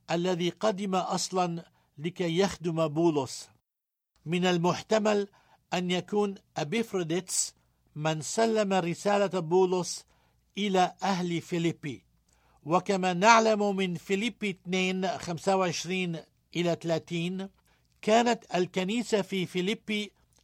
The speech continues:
قلقة بشأن أبيفروديتس بسبب مرضه، وكان أبيفروديتس مهموماً بسبب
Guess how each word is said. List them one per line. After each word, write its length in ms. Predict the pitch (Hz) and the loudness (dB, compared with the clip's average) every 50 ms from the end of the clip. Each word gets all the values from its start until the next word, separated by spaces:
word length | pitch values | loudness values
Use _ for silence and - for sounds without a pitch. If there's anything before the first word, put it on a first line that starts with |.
| _ _ - | _ _ 0
قلقة 840 | 185 180 180 202 226 - - 220 208 - 208 208 196 202 202 - _ _ _ _ _ _ 135 | 2 2 2 2 0 0 0 0 0 0 -2 -2 -2 -4 -6 -10 _ _ _ _ _ _ -10
بشأن 680 | 135 139 160 156 - - 208 214 208 208 202 196 185 - - - | -6 -4 -2 -2 0 2 2 2 2 2 -2 -2 -4 -4 -6 -6
أبيفروديتس 960 | 151 151 143 190 226 - - 190 185 170 151 175 196 190 - - - - - _ _ - | -6 -4 -2 -2 -4 -2 -2 -2 0 2 2 0 0 0 0 -2 -2 -2 -4 _ _ -14
بسبب 640 | - 131 165 170 - - 196 196 180 180 185 170 160 | -6 -4 -2 -2 -2 0 0 0 2 2 0 0 0
مرضه، 680 | 170 160 165 160 165 165 160 160 185 165 147 147 131 110 - _ _ _ _ _ _ _ _ _ _ _ _ | 0 0 2 2 2 2 2 0 -2 -2 -2 -4 -6 -8 -12 _ _ _ _ _ _ _ _ _ _ _ _
وكان 440 | 131 139 156 156 - - 180 190 190 | 0 0 0 0 0 0 0 0 0
أبيفروديتس 1000 | 185 - - - 147 143 156 226 220 - 202 196 180 165 185 190 190 - - - - - | -2 -4 -4 -4 -4 -2 -2 -2 0 0 0 0 2 2 2 0 0 -2 -4 -6 -8 -8
مهموماً 880 | 143 160 185 180 165 156 160 165 202 233 226 208 180 175 156 139 131 123 - _ _ _ _ _ _ _ - | -4 -2 0 0 0 0 0 0 2 2 2 2 0 -2 -4 -4 -6 -12 -18 _ _ _ _ _ _ _ -12
بسبب 640 | 131 139 165 170 175 - 202 202 185 196 185 175 | -4 -2 -2 -2 0 0 0 0 2 0 0 0